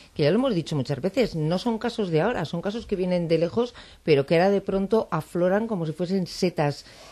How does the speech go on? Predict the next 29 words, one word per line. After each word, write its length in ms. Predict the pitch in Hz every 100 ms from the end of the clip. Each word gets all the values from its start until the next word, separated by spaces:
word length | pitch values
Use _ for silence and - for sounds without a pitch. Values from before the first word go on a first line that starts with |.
| -
en, 420 | 156 147 143 143 -
en 220 | 156 139
otoño. 340 | 131 170 156
Y 60 | 147
la 80 | 156
pregunta, 420 | 208 269 339 302 - - 190 -
eh, 440 | - 180 165 165 -
que 100 | 170
se 100 | 185
hacen, 340 | 233 240 220
mm, 300 | - 165 156
sobre 240 | 139 160 139
todo 180 | 175 175
los 140 | 170
ciudadanos 640 | 165 143 143 156 160 143 -
en 80 | 135
este 340 | 139 - 139
momento 500 | 131 123 131 131 156
es, 220 | - 165 - - - - _
¿pero 280 | 196 170 180
los 340 | 190 185 185 -
partidos 480 | 202 190 285 330 330
políticos 680 | 247 233 240 233 226 226 -
no 300 | 214 254 302
tienen 460 | 277 262 233 208 208
medios 420 | 226 208 196 -
ni 260 | 208 190
tienen 440 | 175 233 247 214 -
forma 540 | - 233 214 208 160